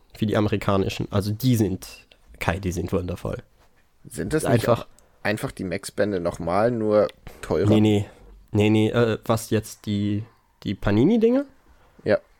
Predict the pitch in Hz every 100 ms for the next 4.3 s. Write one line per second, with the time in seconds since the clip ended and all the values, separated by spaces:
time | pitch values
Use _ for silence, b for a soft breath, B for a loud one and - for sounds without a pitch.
0 | _ _ _ _ 123 123 127 143 170 170
1 | 160 175 170 - 147 - - 160 233 190
2 | 175 - 156 151 139 131 - 110 101 98
3 | 98 101 - 101 - 98 98 95 - 104
4 | 98 107